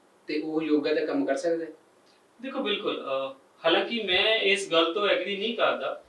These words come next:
Speaker 1: ਹਾਂਜੀ।
Speaker 2: ਵੀ ਲੋਕਾਂ ਨੂੰ ਤੰਦਰੁਸਤੀ ਦੀ ਪਰਵਾਹ ਹੈ ਜਾਂ ਫਿਰ ਉਹ ਸੋਚ ਰਹੇ।
Speaker 1: ਜੀ।
Speaker 2: Basically ਜੇ ਤੁਸੀਂ ਦੇਖੋਗੇ ਨਾ,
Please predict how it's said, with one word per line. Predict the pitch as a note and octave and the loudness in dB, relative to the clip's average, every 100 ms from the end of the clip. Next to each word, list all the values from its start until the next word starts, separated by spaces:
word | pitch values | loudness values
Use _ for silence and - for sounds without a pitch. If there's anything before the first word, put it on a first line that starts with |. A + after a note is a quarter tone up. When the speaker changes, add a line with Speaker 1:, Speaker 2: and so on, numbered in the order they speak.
| _ | _
Speaker 1:
ਹਾਂਜੀ। | - - D#3 | -18 -14 -10
Speaker 2:
ਵੀ | D#3+ G3+ G#3+ A3 | -8 -6 -4 -4
ਲੋਕਾਂ | G3 F3+ F3+ G3+ | -2 -2 2 2
ਨੂੰ | G3+ G3+ | 0 0
ਤੰਦਰੁਸਤੀ | F#3+ F3 F3 - G3+ | -2 -2 -4 -6 -10
ਦੀ | F#3+ G3 | -8 -2
ਪਰਵਾਹ | F3 D3 D3+ E3 | 0 4 6 6
ਹੈ | D3+ | 4
ਜਾਂ | D3 D3 | 0 0
ਫਿਰ | E3 | -2
ਉਹ | |
ਸੋਚ | E3 D3+ C3+ - | 0 0 0 -2
ਰਹੇ। | B2+ - _ A#2 | -10 -12 _ -16
Speaker 1:
ਜੀ। | A#2 - _ _ _ D3 | -14 -14 _ _ _ 0
Speaker 2:
Basically | F3 - A#3 A3+ | 2 2 -2 -2
ਜੇ | A#3 | -2
ਤੁਸੀਂ | A3+ A3+ | -4 -4
ਦੇਖੋਗੇ | F#3 F#3 A#3 C3+ | -4 -4 -4 -4
ਨਾ, | - C3 | -6 -8